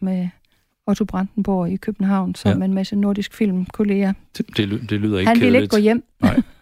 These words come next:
Speaker 2: han gik aldrig hjem.
Speaker 1: <laughs> Han gik aldrig hjem,
Speaker 2: Nej.
Speaker 1: nej.
Speaker 2: Men er det, er det filmen, der bevæger sig mere og mere ind i, at det ret beset foregår inde i computeren nu, mere end at det foregår ude i virkeligheden, hvor man løber rundt og filmer med store filmhold?
Speaker 1: Ja, altså det, det er i hvert fald en mulighed.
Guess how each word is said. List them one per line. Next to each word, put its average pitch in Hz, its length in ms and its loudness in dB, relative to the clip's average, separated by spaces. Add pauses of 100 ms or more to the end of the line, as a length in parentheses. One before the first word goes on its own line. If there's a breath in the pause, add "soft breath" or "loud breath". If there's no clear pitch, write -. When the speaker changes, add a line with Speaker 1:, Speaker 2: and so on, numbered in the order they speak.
Speaker 2:
han 113 80 2
gik 104 140 4
aldrig 98 260 0
hjem. 95 200 -2
Speaker 1:
<laughs> - 20 -4
Han 254 140 2
gik 226 160 0
aldrig 202 300 0
hjem, 185 200 -4
Speaker 2:
Nej. 196 220 0
Speaker 1:
nej. 254 80 -4 (440 loud breath)
Speaker 2:
Men 104 120 0
er 104 60 0
det, 117 140 -4
er 110 60 0
det 123 180 -2
filmen, 131 320 0
der 107 80 0
bevæger 104 320 -2
sig 113 140 -2
mere 113 160 0
og 123 60 -2
mere 120 240 0
ind 127 180 -2
i, 113 200 -2
at 92 220 -6
det 104 320 -4
ret 104 120 -4
beset 110 340 -4
foregår 107 420 -2
inde 98 240 0
i 98 60 -2
computeren 107 680 -2
nu, 98 220 -2
mere 107 360 -2 (260 loud breath)
end 104 80 2
at 92 100 -2
det 101 100 -2
foregår 107 320 0
ude 104 280 0
i 98 80 -4
virkeligheden, 101 440 -2
hvor 95 120 0
man 92 140 0
løber 90 140 0
rundt 104 220 -2
og 98 80 -6
filmer 104 300 0
med 92 120 0
store 98 240 -2
filmhold? 90 440 -2 (180)
Speaker 1:
Ja, 220 240 4 (120)
altså 202 240 0
det, 214 380 -2
det 233 60 4
er 233 40 6
i 226 40 6
hvert 226 160 2
fald 226 160 0
en 208 60 2
mulighed. 220 540 2